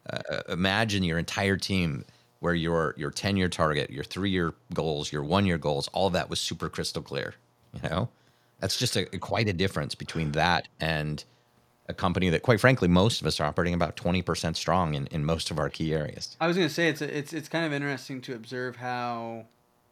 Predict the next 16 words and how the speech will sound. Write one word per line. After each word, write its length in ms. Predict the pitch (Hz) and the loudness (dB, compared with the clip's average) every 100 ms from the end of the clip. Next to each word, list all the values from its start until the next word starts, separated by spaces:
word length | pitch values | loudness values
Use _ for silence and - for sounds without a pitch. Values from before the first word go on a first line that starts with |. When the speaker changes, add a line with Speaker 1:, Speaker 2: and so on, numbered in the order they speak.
| _ - | _ -18
Speaker 2:
dysfunctional 960 | 131 127 - 131 131 - 127 123 120 117 - | -12 -10 -8 -8 -8 -8 -8 -8 -8 -12 -16
a 60 | |
business 340 | 123 127 120 120 | -10 -8 -8 -12
can 160 | - | -10
be, 160 | 127 127 | -8 -8
but 160 | 120 117 | -8 -10
still 280 | - 131 | -8 -8
maintain. 640 | 120 120 117 117 120 131 143 139 | -6 -8 -8 -8 -8 -10 -8 -4
Um, 420 | 131 127 120 117 | -2 -2 -4 -8
you 160 | 151 135 | -6 -4
know, 160 | 127 120 | -2 -2
I, 360 | 123 135 135 | 0 0 0
uh, 400 | 131 123 120 113 104 _ _ - | 0 -2 -2 -6 -10 _ _ -14
yeah, 180 | 143 143 | -6 -4
I, 300 | - 131 147 | 0 2 4
I've, 200 | 151 143 | 2 0